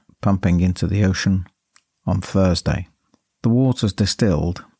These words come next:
after being contaminated from contact with fuel rods in the reactor, which was destroyed in the tsunami back in twenty eleven. The tanks on the site hold about one point three million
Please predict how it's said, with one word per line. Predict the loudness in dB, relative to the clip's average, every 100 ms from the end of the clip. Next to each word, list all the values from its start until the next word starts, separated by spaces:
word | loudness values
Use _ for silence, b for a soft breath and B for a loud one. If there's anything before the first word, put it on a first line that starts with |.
| -6
after | -4 -2
being | 0 2 0
contaminated | 0 -2 0 2 2 0 -2 -6 -8 _
from | -8 -4
contact | -2 0 -2 0 -2 -2
with | -8
fuel | -4 0 2 2
rods | 0 -4 -4 -8 -12 _
in | -4 -2
the |
reactor, | 0 0 0 -2 -4 -4 _ _ _
which | -4 -4 -2
was | -2
destroyed | 0 -2 0 0 0 2
in | 2
the | 0
tsunami | 0 0 2 2 2 0
back | -2 -2 0
in | -2
twenty | -2 -2 0
eleven. | 0 0 0 -4 -8 _ b b _ -8
The | -4
tanks | 0 0 0
on | 0 0
the |
site | 0 0 0 0
hold | 0 0
about | 0 0 0
one | 0 0
point | 0 -2 -2
three | -2 0
million | 2 2 2 0